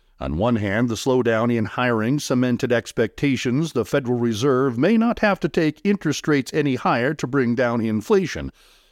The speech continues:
However, it also raised the specter of a recession next year, along with potential Fed rate cuts. An uptick in Treasury yields to start the week helped slow some of the bullish momentum, says Nathan Peterson, Director of Derivatives Analysis at the Schwab Center for Financial Research.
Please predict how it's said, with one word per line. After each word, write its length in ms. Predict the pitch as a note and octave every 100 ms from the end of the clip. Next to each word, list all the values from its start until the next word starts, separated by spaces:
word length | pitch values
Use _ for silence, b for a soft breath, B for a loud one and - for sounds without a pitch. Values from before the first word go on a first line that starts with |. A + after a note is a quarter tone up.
| b
However, 420 | A2+ D#3+ B2 C#3+ A#2+
it 100 | A2+
also 320 | F3 F3+ D#3+
raised 460 | C3+ C3+ C3+ C3+ -
the 80 |
specter 580 | B2 - C3+ - C3+ D3
of 140 | D3 C3
a 80 |
recession 680 | C3+ D#3+ - G#3+ F#3+ - A2
next 300 | A2 G2+ -
year, 260 | A2+ A2 G2+ b b
along 400 | - B2 C#3+ A#2+
with 200 | B2 A#2
potential 520 | - C#3+ B2 G#2+ A#2+ A2
Fed 420 | - A2+ A#2+ C#3
rate 240 | E3 C#3+
cuts. 480 | - D#2 B1 - - - _ _ _ - _ _ _ _ _ -
An 100 | E2
uptick 540 | G#2+ - - A#2 D3+
in 120 | B2+ A#2+
Treasury 460 | C#3+ C3 A2 B2+
yields 380 | B2 B2+ F3 -
to 100 | D#3
start 400 | - D#3+ C3 -
the 80 | B2
week 300 | B2 D3 -
helped 340 | - C#3 -
slow 340 | - F3 C#3+ C3+
some 240 | - D#3+
of 60 | A#2
the 80 |
bullish 380 | G#2 A#2+ A2+ G2+
momentum, 680 | A#2 A2 A2+ G#2+ A#2 A#2 G#3
says 420 | - A#2 G#2 -
Nathan 460 | A2+ A#2 A2 G#2+ G2
Peterson, 580 | C3 G2+ - A#2 G3
Director 480 | F3 A#2 G2+ - A2
of 280 | A#2 A2+ G2+
Derivatives 520 | G#2+ A#2 A2 A2+ G2
Analysis 560 | G#2 A2 A2 A2 B2 G#2+
at 180 | C3 -
the 60 |
Schwab 380 | G2 G#2+ F#2 E2+
Center 300 | G#2+ F2+ G2
for 120 | G#2
Financial 520 | F#2+ F#2+ F#2 F#2 -
Research. 520 | F2 F2 - A#2 E3+